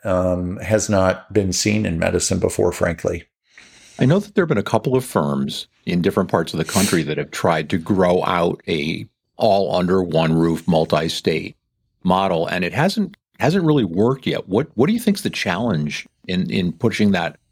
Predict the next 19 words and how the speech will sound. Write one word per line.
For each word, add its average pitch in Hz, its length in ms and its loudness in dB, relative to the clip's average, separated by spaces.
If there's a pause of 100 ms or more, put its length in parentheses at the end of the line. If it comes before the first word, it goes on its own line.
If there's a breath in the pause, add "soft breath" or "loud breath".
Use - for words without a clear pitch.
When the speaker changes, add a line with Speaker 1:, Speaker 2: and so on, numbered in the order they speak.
(120)
Speaker 2:
that 117 220 0
model 95 320 2
of 85 80 -2
scalability 78 760 -2
forward? 78 480 -2 (1000 soft breath)
Speaker 1:
Yeah, 120 320 0
so 135 340 2
I 143 140 -2
think 185 240 -4
the 143 100 -2
challenge 127 640 0
is, 101 340 0
is 101 220 -2
to 117 100 -2
make 104 300 0
sure 113 520 2
that 101 280 0
you 101 240 0
have 107 640 2